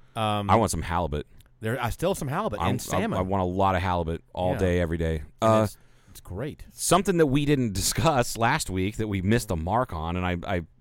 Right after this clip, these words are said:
Speaker 2: I can't believe this. Last Wednesday was the fiftieth anniversary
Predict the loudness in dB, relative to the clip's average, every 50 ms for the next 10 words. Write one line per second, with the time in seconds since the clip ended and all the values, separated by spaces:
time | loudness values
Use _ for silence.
0 | _ _ _ _ _ _ _ _ _ _ _ -10 -8 -8 -6 -6 -6 -6 -6 -4
1 | -4 -2 -2 -2 -2 0 -2 -2 -2 -4 -10 -14 _ _ _ _ _ _ _ -20
2 | -20 -20 -6 0 2 4 4 4 2 0 -2 -2 -2 0 0 -2 -4 -4 -4 -4
3 | -4 -4 -4 -6 -10 -12 -18 -20 _ _ _ _ _ _ _ _ _ _ _ _
4 | 0 2 4 4 4 2 0 0 2 0 2 2 0 0 0 0 -2 -2 0 0
5 | 0 0 0 0 -2 0 0 0 -2 -4 -6